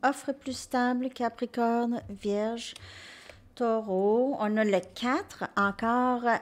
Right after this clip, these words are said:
de terre, qui est cette, euh, peut-être un rétablissement. Excusez-moi, mon nez commence à me piquer, hein.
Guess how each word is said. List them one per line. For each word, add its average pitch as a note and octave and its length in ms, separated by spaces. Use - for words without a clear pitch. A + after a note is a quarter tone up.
de A3 500
terre, A3+ 520
qui B3 260
est C4 80
cette, D#4 320
euh, A#3+ 160
peut-être C4 480
un A#3 120
rétablissement. C#4+ 960
Excusez-moi, C#4 760
mon A#3 160
nez A3+ 400
commence G#3+ 440
à G#3 60
me G3 60
piquer, - 440
hein. G3 160